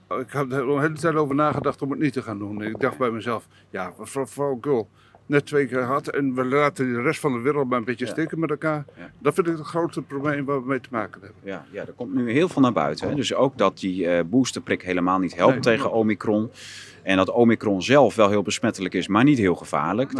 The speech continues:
Speaker 2: Dat, dat gaat nu heel snel. Er komt heel veel, heel veel naar buiten. Waren we ook al een tijdje mee bezig. Dus dat, die signalen waren er ook wel. En, en dan nu iedereen geboosterd is, krijg je dit, eh, ja, voelt u zich niet een beetje bedrogen?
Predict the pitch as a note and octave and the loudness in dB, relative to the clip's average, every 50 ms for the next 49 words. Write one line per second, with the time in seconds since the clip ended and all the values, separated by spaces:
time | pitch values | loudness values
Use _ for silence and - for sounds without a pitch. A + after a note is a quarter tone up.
0 | B2+ B2+ - A#2 A2 B2 C3 A#2 B2 A#2+ - - - C#3 B2 C3+ C3+ B2 B2+ D3 | 0 0 0 -2 -2 0 0 0 -2 -4 -2 0 2 2 4 4 4 4 6 6
1 | D#3 D#3 C#3 - - A2+ B2+ D3 C#3+ - A#2 G#2+ G2+ A2+ C#3+ D#3+ D3 B2+ B2 A2+ | 6 4 4 2 2 2 2 2 2 0 -2 2 4 4 6 4 4 2 0 0
2 | G#2+ F2+ F#2+ C3+ D#3 C#3 - G#2+ G#2 F#2 G2+ G2+ A#2 C3 - E3 E3 E3 - - | 2 4 6 4 4 6 4 4 4 6 6 6 6 4 2 0 -4 -6 -8 -14
3 | - - - - - G#2+ G#2+ A2+ A#2+ A#2 A#2 A#2+ C3 - B2 G#2+ G#2+ G2+ - A#2 | -20 -20 -20 -8 0 4 4 6 6 6 6 6 6 6 6 6 6 6 6 4
4 | G#2+ G#2 G2 G2 F2 E2 E2 D2 E2 F2 G#2+ C3+ C3+ D3+ A#2 G2 F#2 F2 G2+ F#2+ | 4 4 2 2 0 0 2 4 4 4 6 4 2 0 -2 -4 -4 -4 -4 -4
5 | E2+ F2+ F#2 F#2 - - G2 F2+ F#2 G2+ A2 A2+ G#2 F#2+ F2+ F#2 F#2 F2+ F2 E2 | -4 -4 -2 0 0 2 2 4 4 4 4 4 4 4 4 4 4 2 2 2
6 | E2 E2+ G2 G#2 - A2+ A2+ A2+ B2+ D3 - - - - - - - - G#2+ A2 | 2 2 2 2 4 4 4 4 4 2 -2 -10 -18 -20 -20 -8 -2 0 2 2
7 | A2 E2+ A2+ A2+ A2+ A2 A2+ B2 C3 C3 A#2+ G2 C#2+ F2 F2+ - B2+ A#2+ B2 A#2 | 2 4 4 4 6 8 8 8 8 8 6 4 0 -4 -2 2 4 4 4 4
8 | G#2+ G2 - G2 F2 A#2+ C3+ C3 - - G#2+ A2+ A2 G#2+ - - A2+ G#2+ G#2 - | 2 0 -2 0 4 4 4 4 2 -2 -4 -2 -2 -2 0 2 2 2 2 0
9 | - G2 G#2+ G#2+ - - A2 F#2+ F#2+ G#2 A2 G2 - C#3+ C#3 B2+ C3 A#2+ B2+ B2 | -2 -2 -2 -2 -2 -2 -2 0 2 2 2 2 2 2 0 0 0 -2 0 0
10 | C#3 B2 - A2 G2 A2 A2 G#2+ - A2 F2+ D#2 G2 D#2+ F2+ D#2+ C#2+ D#2+ A2 - | 0 0 0 2 2 2 2 2 0 -2 -4 -2 -4 -4 -2 0 0 0 0 -2
11 | - E3+ E3 | -4 -8 -8